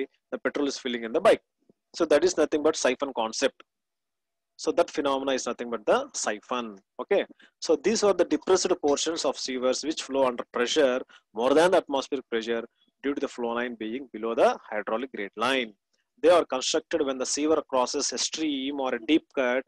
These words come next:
or a road or a railway line. So inverted siphons are placed wherever the sewer pipeline is going under the water, is going under the road. So this is a highway, this is a road. దీని కింద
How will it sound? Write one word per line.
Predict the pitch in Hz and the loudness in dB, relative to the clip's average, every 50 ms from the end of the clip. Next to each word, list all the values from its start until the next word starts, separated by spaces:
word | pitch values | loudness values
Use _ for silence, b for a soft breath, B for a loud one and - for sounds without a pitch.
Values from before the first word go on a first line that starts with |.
| - | -6
or | - 135 127 | -6 -4 -4
a | 123 | -4
road | 117 120 143 151 156 156 139 | -2 0 2 4 4 4 4
or | 127 123 | 2 0
a | 131 127 | 0 -2
railway | 117 110 110 107 107 107 104 113 123 | -2 -4 -2 -4 -6 -4 -2 0 0
line. | 120 113 104 _ _ _ _ _ b b b b b | 0 -2 -4 _ _ _ _ _ b b b b b
So | - - 165 | 0 2 2
inverted | 151 143 143 143 156 165 202 214 214 226 208 - | 2 2 0 -2 0 2 2 4 4 4 2 2
siphons | - 131 131 131 - 151 156 - 147 | 2 0 0 0 -2 -4 -4 -2 -2
are | 127 123 - _ - | -2 -2 -4 _ 0
placed | 143 147 143 131 127 131 139 - - 165 170 170 - _ _ _ _ _ - | 2 2 4 4 2 0 0 0 0 0 0 0 -2 _ _ _ _ _ 0
wherever | 139 147 151 160 160 160 160 165 160 | 4 6 8 8 8 8 6 6 4
the | 160 170 160 | 4 4 2
sewer | - - 147 143 143 151 147 - - | 2 2 0 0 0 0 0 0 2
pipeline | 135 131 131 - - 135 135 135 139 139 | 2 2 0 0 0 0 0 0 0 -2
is | 135 123 117 | -4 -6 -6
going | 120 - 131 131 135 139 139 131 | -6 -4 -2 0 0 -2 -2 -4
under | 127 123 120 127 123 | -6 -4 -2 -2 -2
the | 117 139 139 | 0 0 0
water, | 127 120 120 117 - 131 127 127 - - _ _ _ _ _ - | 2 2 0 0 0 0 -2 -2 -2 -6 _ _ _ _ _ -8
is | 131 123 117 | -8 -8 -6
going | - 131 131 139 139 | -2 0 0 0 0
under | 131 123 135 151 151 | 0 0 2 2 4
the | 147 - 185 233 240 - _ _ _ _ - - | 6 6 6 4 4 0 _ _ _ _ -10 -2
road. | - 135 127 120 120 123 147 - - - _ _ _ _ - | 0 2 2 4 4 2 0 -2 -4 -8 _ _ _ _ -10
So | - 143 135 135 | -6 -6 -4 -4
this | 131 131 | -4 -2
is | 123 143 | 0 2
a | 151 180 156 | 2 2 2
highway, | - - 135 143 139 139 127 113 - | 0 0 0 2 2 2 2 0 0
this | 123 120 | -4 -2
is | - | 0
a | 151 127 123 131 | 0 0 2 2
road. | 131 127 135 185 - - _ _ _ _ _ - | 2 4 2 2 0 -4 _ _ _ _ _ -4
దీని | 139 139 135 - | -4 -4 -4 -4
కింద | 151 147 156 | -4 0 2